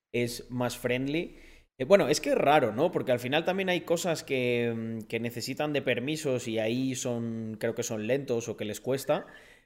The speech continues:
Pero en las cosas como más digitales o que no son tan físicas, eh, yo sí noto que están más abiertos que, que en España.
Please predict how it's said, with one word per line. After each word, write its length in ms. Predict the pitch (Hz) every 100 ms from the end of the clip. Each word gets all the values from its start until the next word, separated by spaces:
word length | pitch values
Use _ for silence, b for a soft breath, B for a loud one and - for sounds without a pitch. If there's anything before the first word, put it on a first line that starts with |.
| B _ _ _ 120
Pero 220 | 131 135
en 80 | 139
las 140 | 131
cosas 400 | 165 170 226 208
como 320 | - 180 175
más 260 | 170 180 151
digitales 880 | 170 - 156 123 170 180 160 156 151
o 380 | 139 135 135 131
que 120 | 135
no 180 | 135 143
son 400 | - - 151 147
tan 220 | 139 123
físicas, 800 | - 143 - 165 208 208 220 - -
eh, 260 | 120 113
yo 140 | 113 139
sí 180 | 143 135
noto 340 | 135 131 151
que 100 | 131
están 440 | 117 - - 127
más 200 | 123 123
abiertos 420 | 120 113 110 127 -
que, 420 | 110 98 90 -
que 60 | -
en 80 | 98
España. 420 | 95 - 95 87